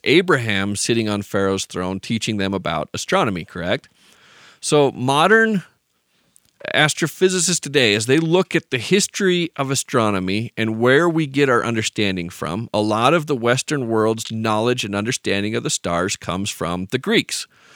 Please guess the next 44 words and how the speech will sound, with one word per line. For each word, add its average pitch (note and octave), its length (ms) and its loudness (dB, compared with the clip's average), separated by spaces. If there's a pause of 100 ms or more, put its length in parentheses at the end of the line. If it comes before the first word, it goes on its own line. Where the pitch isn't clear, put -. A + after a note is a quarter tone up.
(280)
So - 140 -4
you B2+ 100 2
look D3 160 4
at F3 140 0
these F#3+ 180 0
names, C3+ 400 4
Sirius, B2+ 760 2
Orion, A#2 800 2 (420)
a-, A2 240 2
and, A#2 120 0
and B2+ 160 -2
these B2+ 140 0
constellations, B2 840 0
they B2 100 0
come C#3 240 -2
from C3 240 0
Greek B2+ 440 -2
mythology, G2+ 640 0
correct? F#2 480 -2 (500)
And C3 120 0
then B2+ 100 2
the B2 80 -2
question E3 460 0
is C#3 120 0
asked, A2 320 0
where A#2+ 280 2
did B2+ 160 0
the C#3 80 -6
Greeks G#2+ 400 -4
get F3+ 180 0
it A#2+ 120 -2
from? F#2 360 -4 (380)
The A#2 80 0
Greeks C#3+ 420 0
got A#2 260 4
it - 120 0
from A2 260 0
the A2 160 -2
Egyptians, A2 800 0
who C#3 160 0
got G#2+ 260 4
it - 140 -2
from G#2+ 460 -2
the G2+ 400 0